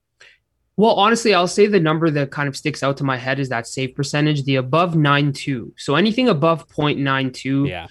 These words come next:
Speaker 1: and I'm not gonna, you know, I'm not a, a huge stats guy. Funny enough, I used to produce, um, hockey analytics,
Speaker 2: <laughs>
Speaker 1: but I look at it as simple as this. If a goaltender has a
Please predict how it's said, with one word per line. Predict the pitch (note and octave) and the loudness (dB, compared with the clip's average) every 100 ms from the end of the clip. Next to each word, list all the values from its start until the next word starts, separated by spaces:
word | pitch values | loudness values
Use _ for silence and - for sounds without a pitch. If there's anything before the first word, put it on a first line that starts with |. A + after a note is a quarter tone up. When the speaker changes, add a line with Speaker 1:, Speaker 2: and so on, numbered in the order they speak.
| _ | _
Speaker 1:
and | - | -2
I'm | C#3 D3+ | 0 2
not | D#3 | 2
gonna, | D#3 E3+ D#3 | 2 0 0
you | - D3+ | -2 -2
know, | C3+ | 0
I'm | D3+ | 0
not | F#3 G#3 | 4 4
a, | G#3+ E3 - - _ _ - | 4 0 -4 -18 _ _ -12
a | - | -10
huge | C3 D3+ - | -8 -8 -2
stats | D3+ C#3 - | 0 0 0
guy. | D3+ C#3 C#3 | 0 0 0
Funny | - C#3+ | -2 -2
enough, | C#3+ C#3 C#3 | 0 -2 -2
I | C3+ | -4
used | C3+ C3+ | -4 -4
to | C#3 - _ _ | -8 -12 _ _
produce, | - C#3 C#3 C3+ - C#3+ | -6 -2 0 0 -2 -2
um, | B2+ A#2+ A#2 A2 | 0 0 -2 -8
hockey | - C#3 C3+ | -2 -2 0
analytics, | C3 B2+ C3+ C3 A#2 - - _ B2+ | -2 -2 -2 -4 -6 -14 -20 _ -14
Speaker 2:
<laughs> | - - C3+ | -10 -4 2
Speaker 1:
but | D#3 C#3+ C3+ - _ _ _ _ _ _ _ _ _ | 4 4 0 -8 _ _ _ _ _ _ _ _ _
I | D#3+ F#3 G3+ | 0 2 2
look | F3+ G#3+ C#4 | 2 2 2
at | |
it | C4+ | 0
as | A3+ F3+ | 0 0
simple | - F3 E3+ D#3 | -2 -2 -2 -2
as | B2+ | -4
this. | B2+ A#2 - - E3+ | -4 -6 -8 -4 0
If | D#3+ | 2
a | |
goaltender | E3 F3 F#3+ G3+ G3+ | 4 2 2 2 2
has | F#3+ F3 E3+ D3 | 2 2 0 0
a | D#3 C#3+ C#3 | -4 -2 -2